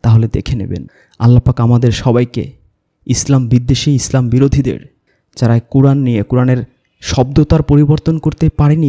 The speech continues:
এর অর্থ এবং ভাবার্থ পরিবর্তন করে আমাদেরকে যেভাবে পথভ্রষ্টতার দিকে ধাবিত করেছে, সেখান থেকে আল্লাহ পাক আমাদের আলোকিত করুক, জাহেলিয়াতের অন্ধকার থেকে আমাদের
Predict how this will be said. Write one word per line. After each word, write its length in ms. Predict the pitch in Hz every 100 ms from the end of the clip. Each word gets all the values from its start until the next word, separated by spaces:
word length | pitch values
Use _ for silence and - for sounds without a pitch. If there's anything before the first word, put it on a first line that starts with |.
| 127
এর 80 | 131
অর্থ 380 | - 127 - 151
এবং 260 | 139 135
ভাবার্থ 420 | 104 120 139 -
পরিবর্তন 600 | 139 131 135 131 143 143 143
করে 240 | 139 127
আমাদেরকে 440 | 120 131 135 135
যেভাবে 580 | 120 127 123 151 123 82 - _ _ _ _ -
পথভ্রষ্টতার 880 | 120 151 127 120 131 - 151 143
দিকে 200 | 135 143 117
ধাবিত 360 | 113 127 -
করেছে, 500 | 147 127 - - 104 - _ _ _
সেখান 360 | - 139 147 151
থেকে 260 | 156 147
আল্লাহ 300 | 107 123 135
পাক 200 | - 127
আমাদের 460 | 117 127 127 113 117 _ _ _ _ _
আলোকিত 420 | 123 131 135 123
করুক, 380 | 110 113 90 - - - 131
জাহেলিয়াতের 560 | 123 120 127 127 127
অন্ধকার 480 | 120 120 127 131 139
থেকে 280 | 120 135 117
আমাদের 340 | 117 117 113